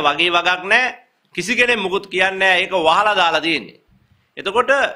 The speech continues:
මේ කෝප් කමිටුවට නැත්තම් මේක ගෙන්නන්න තිබුණා. එම ගෙන්නන්න බැරි වෙන්නේ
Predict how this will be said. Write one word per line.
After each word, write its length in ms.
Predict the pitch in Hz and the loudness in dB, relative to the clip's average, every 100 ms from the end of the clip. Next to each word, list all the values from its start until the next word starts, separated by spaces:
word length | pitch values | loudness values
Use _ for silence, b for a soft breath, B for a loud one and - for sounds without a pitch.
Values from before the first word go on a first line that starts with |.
| - _ | -14 _
මේ 140 | 156 170 | -8 -6
කෝප් 260 | 165 202 208 | -4 -4 0
කමිටුවට 420 | 220 220 220 202 | 0 0 -2 0
නැත්තම් 320 | 202 202 220 | -2 0 -2
මේක 160 | 202 196 170 | -2 -6 0
ගෙන්නන්න 440 | 170 214 226 208 | 0 0 -2 -2
තිබුණා. 320 | 160 120 92 - - - - _ - | -6 -8 -14 -18 -20 -20 -20 _ -10
එම 120 | 147 156 | -6 -2
ගෙන්නන්න 400 | 180 214 208 190 | -2 0 -2 0
බැරි 320 | 175 175 180 | 0 0 0
වෙන්නේ 320 | 175 170 175 | -2 -4 -4